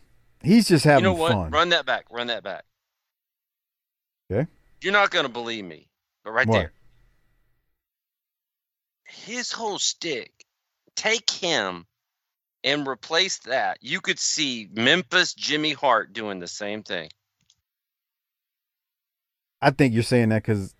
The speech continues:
Speaker 1: Teddy and Jimmy are, like, similar stature as far as height and size,
Speaker 2: But the
Speaker 1: 'cause
Speaker 2: dancing start, 'cause Jimmy was a musician?
Speaker 1: Yeah,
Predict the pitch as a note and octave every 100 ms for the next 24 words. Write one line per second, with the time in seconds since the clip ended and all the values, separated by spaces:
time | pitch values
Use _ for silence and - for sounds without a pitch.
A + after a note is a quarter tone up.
0 | _ _ _ - C#3+ C3+ B2+ A2+ G2+ F#2
1 | A2 A2+ G#2+ G2 F#2 _ _ _ _ _
2 | A#2 G#2 G#2 G2+ F#2 - - B2 G#2 F2
3 | - G2+ F#2 - - - A2 G2 F2 -
4 | A#2 A2 - G2+ - G2+ F2+ F2+ G#2+ D3+
5 | C3+ C3+ D3 E3 C#3+ D#3 F3+ - D#3 B2
6 | - C3+ D3 C3+ C3 A#2+ A#2+ A#2 A2+ B2+
7 | - E3+ F#3 F3+ _ _ _ _ _ _
8 | _ _ _ _ _ _ _ _ _ _
9 | _ _ _ _ _ _ B2 D#3